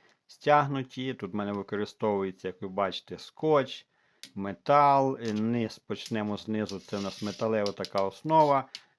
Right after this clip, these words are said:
Ножки також з металу, верхня частина ось також метал, ручки з металу. Покажу зараз, як збоку виглядає цей акумулятор. Так, це в нас бокова частина.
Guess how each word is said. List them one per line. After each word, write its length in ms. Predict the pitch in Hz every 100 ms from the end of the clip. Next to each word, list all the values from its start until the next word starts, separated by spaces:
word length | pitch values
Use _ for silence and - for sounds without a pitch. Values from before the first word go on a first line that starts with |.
| -
Ножки 380 | 110 - -
також 380 | - 95 - 98 82 - -
з 20 |
металу, 600 | 101 92 147 156 151 143
верхня 320 | 107 101 104
частина 600 | - 107 - 110 98 95 - _
ось 240 | - 95 -
також 400 | - - 156 151
метал, 520 | 143 135 139 131 131 - _ -
ручки 360 | 113 135 -
з 60 | 120
металу. 520 | 120 120 123 120 113 101
Покажу 360 | - 123 110 101
зараз, 440 | 107 104 98 - _ _ _ _
як 300 | - 110 98 -
збоку 460 | 123 131 175 175
виглядає 800 | 165 151 156 147 156 156 151 156 -
цей 200 | 147 147
акумулятор. 920 | 147 143 143 139 139 135 135 131 123 _ _ _ _ _ _ _ _ _ _
Так, 340 | - 113 95 - _ _
це 120 | 110
в 60 |
нас 280 | 104 107 - _
бокова 460 | 104 107 107 104 101
частина. 680 | 110 - 185 190 175 160